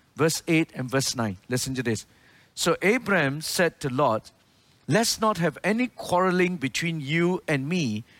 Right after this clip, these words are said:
or between your herdsmen and mine, for we are brothers. Is not the whole land before you? Let's part company. If you go to the left, I will go to the right. If you go to the right,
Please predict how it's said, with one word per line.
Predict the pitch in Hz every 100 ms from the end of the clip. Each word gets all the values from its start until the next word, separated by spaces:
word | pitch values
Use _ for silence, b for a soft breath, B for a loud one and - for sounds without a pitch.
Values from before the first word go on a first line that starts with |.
| b
or | 151 156
between | 151 - 202 180
your | 147 170 214
herdsmen | - 196 - 156 151 151
and | 139 120
mine, | 123 110 92 B B B
for | - 151
we | 165
are | 185
brothers. | 175 226 214 180 127 - - b b b
Is | - 165 - 156
not | 180 240 254 -
the | 143
whole | - 196 226
land | 202 160 190 208
before | 156 127 160 185
you? | 185 214 240 b b
Let's | - 226 -
part | - 165 -
company. | - 127 - 127 98 b b b
If | 160 151
you | 117 185
go | 185 170 208
to | 208
the | 165 135
left, | 147 208 254 - b b
I | 175
will | 160 147
go | 143 147
to | 139
the | 123
right. | 117 117 95 b -
If | 135
you | 139
go | 160 170 196
to | 185
the | 170
right, | 156 196 254